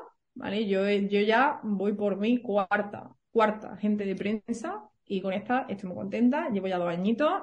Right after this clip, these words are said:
y me ha conseguido apariciones muy potentes, porque realmente en un agente de prensa lo importante son los contactos que tenga. Tú puedes tener muy buenas redes sociales diciendo, "Uy, qué guay, qué, qué bien, eh,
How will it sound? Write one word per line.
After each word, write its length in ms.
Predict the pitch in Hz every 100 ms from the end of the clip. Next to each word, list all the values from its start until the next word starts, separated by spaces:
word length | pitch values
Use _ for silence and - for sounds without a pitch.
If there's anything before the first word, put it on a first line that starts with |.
| -
y 100 | 190
me 60 | 190
ha 60 |
conseguido 280 | 190 196 190
apariciones 400 | 185 175 190 190
muy 180 | 185 196
potentes, 460 | 185 175 175 175 180
porque 300 | 180 180 185
realmente 680 | 190 208 226 233 285 359 - - _
en 140 | 220 214
un 60 |
agente 280 | 233 233 226
de 100 | 226
prensa 380 | 226 247 262 294
lo 80 | 240
importante 640 | 214 190 185 214 220 196
son 220 | 190 240
los 120 | 302 285
contactos 420 | 190 196 220 262
que 100 | 247
tenga. 380 | - 180 - - _ _ _
Tú 140 | - 240
puedes 240 | 262 254
tener 240 | 269 240
muy 140 | 208 214
buenas 240 | 220 233
redes 200 | 240 233 233
sociales 460 | 233 214 190 185
diciendo, 500 | 190 190 233 240 202
"Uy, 320 | 208 311 302
qué 120 | 254 262
guay, 540 | 254 262 285 277 247
qué, 520 | 214 262 262 254 240 240
qué 180 | 254 233
bien, 580 | 247 269 294 277 247
eh, 60 | 240